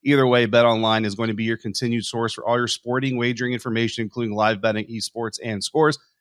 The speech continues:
And bet online dot net remains the best spot for all your podcasts and news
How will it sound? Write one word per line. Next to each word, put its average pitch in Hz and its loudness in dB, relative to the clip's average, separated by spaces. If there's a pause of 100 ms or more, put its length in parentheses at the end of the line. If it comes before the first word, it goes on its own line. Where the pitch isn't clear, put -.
(140)
And 139 2
bet 131 6
online 123 4
dot 113 2
net 117 0
remains 113 -2
the 110 -2
best 117 2
spot 127 2
for 147 -6
all 135 2
your 156 -2
podcasts 120 0
and 113 -2
news 101 -4